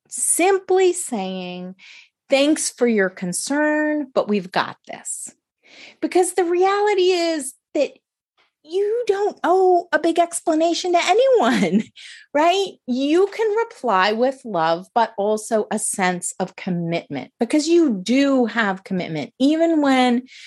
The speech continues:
you ha-, these fears come up and you feel like you're waffling, you made this choice to homeschool. Uh,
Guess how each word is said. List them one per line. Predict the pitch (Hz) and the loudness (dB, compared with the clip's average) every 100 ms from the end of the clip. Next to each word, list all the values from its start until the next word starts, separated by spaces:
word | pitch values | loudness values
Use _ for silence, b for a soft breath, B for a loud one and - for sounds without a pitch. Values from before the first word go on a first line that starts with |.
| B B B | B B B
you | 202 208 190 | 0 0 0
ha-, | 196 - | -6 -6
these | 190 185 - | -2 0 0
fears | 254 240 240 | 2 2 2
come | - 240 226 | -2 0 0
up | 208 196 196 | 2 0 0
and | 185 | -2
you | 170 | -2
feel | - 214 | 0 0
like | 196 190 190 | 2 0 -2
you're | 165 | -2
waffling, | 180 165 180 - 240 247 254 254 | -2 -2 -6 -4 0 2 4 4
you | 226 294 311 | 4 4 4
made | 269 269 277 233 208 | 4 2 2 0 0
this | 208 - | -2 -2
choice | - - 208 - - - - - _ _ | -10 -6 -6 -6 -10 -12 -12 -14 _ _
to | - | -4
homeschool. | 185 180 170 - - 175 - - 185 _ B B B B B B B _ 220 | -2 -2 -4 -6 -6 -6 -6 -12 -20 _ B B B B B B B _ -6
Uh, | 196 185 | -4 -4